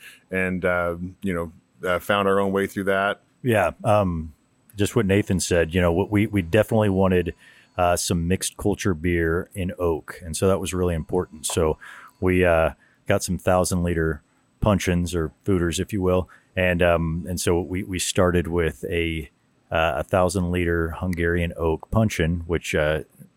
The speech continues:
Speaker 2: resides our, uh, standard issue. Um, and we're, we're still pulling off that today. And then we had, like, a, a twenty-five barrel, uh, French oak giant foeder, um,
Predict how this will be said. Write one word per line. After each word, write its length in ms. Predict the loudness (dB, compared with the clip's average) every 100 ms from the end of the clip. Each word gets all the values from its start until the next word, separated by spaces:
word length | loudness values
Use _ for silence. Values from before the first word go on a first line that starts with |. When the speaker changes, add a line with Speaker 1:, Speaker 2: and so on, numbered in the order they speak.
| -6
Speaker 2:
resides 680 | -4 2 2 2 -2 -8 -8
our, 720 | -2 -2 0 -2 -4 -6 -10 _ _ -14
uh, 260 | -12 -10
standard 480 | -8 0 2 4 4
issue. 440 | 2 0 0 0 0
Um, 360 | 2 2 0
and 180 | -4 -8 -8
we're, 120 | -6
we're 120 | -4
still 400 | -4 0 0 0 -4
pulling 260 | 0 2 2
off 180 | 0 0
that 220 | 0 0
today. 360 | 0 2 4
And 140 | 2 0
then 80 | 0
we 100 | 0
had, 140 | 0
like, 180 | 0 2
a, 220 | 0 -2
a 40 |
twenty-five 760 | -8 -2 0 0 2 0 0 0
barrel, 420 | 2 2 0 -2 -12 -20 -20 -20 _ 0
uh, 360 | 4 4 2 -2 -14 _ -20 -10
French 380 | 0 0 0 -4
oak 480 | 0 0 0 -6 -14 -20 -20 -20 _ -4
giant 440 | 0 2 0 -4 _
foeder, 380 | 2 4 2 -2 _ _ 0
um, 520 | 2 2 0 -6